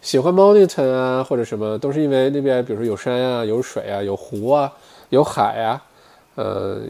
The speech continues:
有国家公园啊，很多是因为这些原因哈。有酒庄啊，啊，有高尔夫球场啊，啊。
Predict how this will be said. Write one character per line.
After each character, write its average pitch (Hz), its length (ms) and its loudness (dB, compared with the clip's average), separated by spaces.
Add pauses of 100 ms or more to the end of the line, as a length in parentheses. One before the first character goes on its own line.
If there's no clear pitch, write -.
有 107 120 -6
国 131 140 0
家 147 120 6
公 165 180 2
园 110 100 0
啊， 151 260 0 (160)
很 - 200 -10
多 127 120 -2
是 156 140 -4
因 160 80 -2
为 170 80 0
这 190 100 -2
些 123 140 -6
原 98 180 -8
因 107 160 -12
哈。 139 140 -18 (760)
有 143 160 8
酒 143 180 4
庄 139 260 4
啊， 185 240 0
啊， 107 160 -12 (400)
有 123 100 0
高 - 120 8
尔 - 60 10
夫 - 120 -4
球 233 100 2
场 107 240 -6
啊， 135 340 -8
啊。 95 160 -8